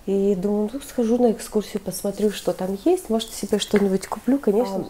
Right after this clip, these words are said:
А, магазин сейчас, эм, очень удобно расположен относительно офиса, в котором я работаю. И у меня был такой, эм, культурный поход. <laughs> У всех своя культура. У меня вот, э, такой был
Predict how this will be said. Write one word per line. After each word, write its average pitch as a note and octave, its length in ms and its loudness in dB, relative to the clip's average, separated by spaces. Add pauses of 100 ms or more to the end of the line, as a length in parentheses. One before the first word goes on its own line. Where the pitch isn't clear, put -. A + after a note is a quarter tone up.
(140)
А, - 40 0
магазин A3 480 6
сейчас, G3 640 -2
эм, F#3 420 -2 (1600)
очень G3+ 440 8
удобно F3 400 2
расположен E3+ 760 -4 (400)
относительно F#3 720 -4
офиса, F3+ 380 -6
в - 80 -14
котором F3+ 360 -8
я F3 140 -6
работаю. A#3 580 2 (480)
И B3+ 200 4
у G#3+ 100 6
меня G3+ 300 4
был G3+ 160 2
такой, F#3+ 640 -2
эм, F3+ 600 -10 (240)
культурный F#3+ 520 -6
поход. E3+ 420 -8 (600)
<laughs> E4 520 -6
У A#3+ 60 2
всех B3 280 2
своя G#3 300 2
культура. A3+ 440 4
У A3 100 8
меня A3+ 220 8
вот, G#3 220 4
э, G3+ 460 4
такой F#3+ 280 4
был F3+ 240 4